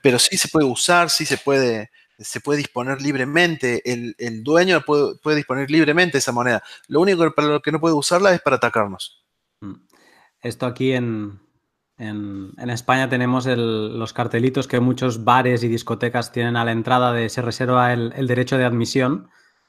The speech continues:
Speaker 2: que básicamente si la noche anterior fuiste a esa discoteca y te portaste mal, entonces, eh, ellos pueden tener razones por las que decirte, "En esta discoteca no entras", pero eso no quita que te puedas ir a la discoteca de al lado.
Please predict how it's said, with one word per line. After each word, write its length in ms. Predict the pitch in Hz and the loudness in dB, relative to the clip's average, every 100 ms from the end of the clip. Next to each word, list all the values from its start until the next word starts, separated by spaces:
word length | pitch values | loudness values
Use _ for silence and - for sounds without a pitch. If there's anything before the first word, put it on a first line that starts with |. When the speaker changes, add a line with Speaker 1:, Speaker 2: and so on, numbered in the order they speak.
| _ _ _ - | _ _ _ 0
Speaker 2:
que 80 | 123 | 2
básicamente 600 | 120 135 123 127 127 127 | 4 4 4 4 2 0
si 180 | - 127 | 2 2
la 100 | 123 | 2
noche 200 | 131 139 | 2 0
anterior 680 | 131 131 135 131 123 - _ - | 2 4 6 4 2 -6 _ -14
fuiste 360 | - 135 131 | -2 0 0
a 40 | 127 | 0
esa 80 | |
discoteca 440 | 127 123 - 131 123 | 0 -2 -2 2 2
y 220 | 123 - _ _ | 0 -6 _ _
te 120 | - 120 | -6 -2
portaste 380 | 123 131 - 135 | 0 0 0 4
mal, 360 | 135 151 220 - - - - - - - | 4 2 -4 -16 -20 -20 -20 -20 -20 -8
entonces, 720 | 127 113 120 127 123 - - | -4 -2 -2 2 0 0 -2
eh, 580 | 127 120 113 107 107 110 123 120 127 | 2 4 4 2 0 -2 -4 -6 -2
ellos 240 | 131 123 | 2 2
pueden 220 | 123 127 | 4 4
tener 240 | 123 123 123 | 4 2 4
razones 400 | 123 123 123 123 | 2 2 0 0
por 160 | 123 | 0
las 160 | 117 117 | 0 0
que 80 | 123 | 2
decirte, 720 | 113 - 113 - 120 - _ - | 2 2 0 2 0 0 _ -4
"En 100 | 127 | -2
esta 180 | 123 139 | 2 0
discoteca 420 | 127 123 120 123 | 0 0 2 2
no 100 | 113 | 0
entras", 480 | 110 107 101 - _ | -2 -4 -8 -10 _
pero 220 | 180 156 | 6 8
eso 160 | 147 156 | 6 6
no 140 | 143 | 4
quita 240 | - 135 135 | 4 2 2
que 80 | |
te 80 | 139 | 2
puedas 240 | 120 120 127 | 0 0 0
ir 80 | |
a 80 | 117 | 0
la 60 | 113 | 0
discoteca 480 | 113 - 113 110 101 | -2 -4 -8 -6 -8
de 80 | |
al 100 | 101 | -6
lado. 260 | 110 92 - | -8 -10 -16